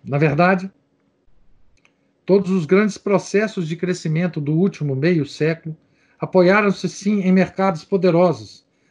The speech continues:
mas só relativamente livres, e nunca carentes de um sensível grau de intervenção ou de orientação por parte do Estado. Em nações que são seguidamente citadas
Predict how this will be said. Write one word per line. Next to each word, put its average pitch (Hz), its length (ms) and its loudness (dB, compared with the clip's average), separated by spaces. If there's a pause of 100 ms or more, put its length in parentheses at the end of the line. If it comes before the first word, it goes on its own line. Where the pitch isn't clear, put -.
(140)
mas 165 240 0
só 190 220 0
relativamente 180 960 -4
livres, 156 640 -6 (720)
e 175 80 0
nunca 208 360 4
carentes 180 500 -2
de 165 100 -6
um 170 80 -2
sensível 208 680 -4
grau 165 420 0 (300)
de 139 120 -4
intervenção 165 920 -2 (360)
ou 170 160 2
de 165 120 2
orientação 175 640 -2
por 151 120 -8
parte 147 360 -8
do 143 100 -8
Estado. 95 500 -12 (1120)
Em 180 80 4
nações 214 480 2
que - 100 -6
são 202 220 -2
seguidamente 196 680 0
citadas 147 760 -8